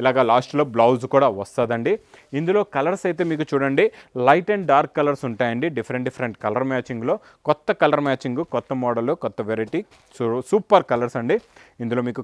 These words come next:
కలర్స్ చూడండి ఎంత బాగున్నాయో, చాలా మంచి ఫ్యాన్సీ కలర్స్ ఉన్నాయండి. టోటల్గా ఇందులో చాలా ఉన్నాయి కలర్స్ అయితే. ఎయిట్, ఎయిట్, సిక్స్టీన్ కలర్స్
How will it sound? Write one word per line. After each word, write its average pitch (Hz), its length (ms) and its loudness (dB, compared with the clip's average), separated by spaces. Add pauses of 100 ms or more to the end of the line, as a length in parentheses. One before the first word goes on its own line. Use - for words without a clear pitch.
కలర్స్ 135 280 2
చూడండి 151 360 0
ఎంత 110 100 -6 (160)
బాగున్నాయో, 123 380 0 (100)
చాలా 117 180 2
మంచి 156 260 -6
ఫ్యాన్సీ 156 380 -4 (100)
కలర్స్ 131 100 4 (180)
ఉన్నాయండి. 117 340 2 (360)
టోటల్గా 175 480 0
ఇందులో 147 200 -2 (100)
చాలా 120 240 2
ఉన్నాయి 139 220 0
కలర్స్ 120 320 -2
అయితే. 117 160 0 (440)
ఎయిట్, 139 180 -2 (120)
ఎయిట్, 147 240 0
సిక్స్టీన్ 147 400 -4
కలర్స్ 135 260 0